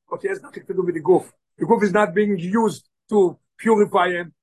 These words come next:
not being used to purify the world, not his Chelke Boilam, just the Neshama. This is one way. Second way is completely different. Ways,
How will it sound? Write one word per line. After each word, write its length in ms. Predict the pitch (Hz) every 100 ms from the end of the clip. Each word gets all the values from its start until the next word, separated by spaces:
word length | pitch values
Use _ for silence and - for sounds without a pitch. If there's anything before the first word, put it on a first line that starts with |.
| _
not 300 | 156 208 180
being 220 | 202 208
used 220 | 202 208
to 80 | - -
purify 400 | 196 185 180 175
the 100 | 170
world, 400 | 214 208 185 180 _ _
not 220 | 180 185
his 120 | 180 -
Chelke 380 | 220 226 214
Boilam, 320 | 202 202 190 - _ _ _ _
just 220 | 240 247 190
the 60 |
Neshama. 380 | 226 - 196 147 _ _
This 160 | - 175
is 140 | 165
one 240 | 170 180 135
way. 140 | 95 - _ _
Second 360 | - 214 113
way 100 | 202
is 60 | 196
completely 420 | 165 131 196 180
different. 440 | 165 - 131 110
Ways, 400 | 139 143 170 -